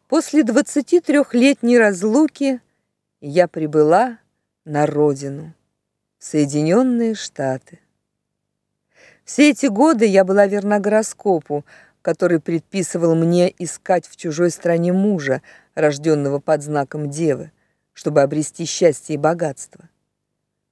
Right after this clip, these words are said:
За два десятилетия передо мной прошла целая толпа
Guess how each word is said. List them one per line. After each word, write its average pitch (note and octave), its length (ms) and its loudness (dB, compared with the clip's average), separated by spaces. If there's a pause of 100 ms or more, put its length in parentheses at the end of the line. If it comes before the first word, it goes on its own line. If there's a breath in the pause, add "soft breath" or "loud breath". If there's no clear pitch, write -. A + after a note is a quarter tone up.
(340)
За G3 180 4
два C4+ 200 0
десятилетия C4+ 880 2
передо E3+ 340 0
мной A#3+ 240 -2
прошла A3+ 480 -2
целая D4+ 680 0
толпа G#3 680 0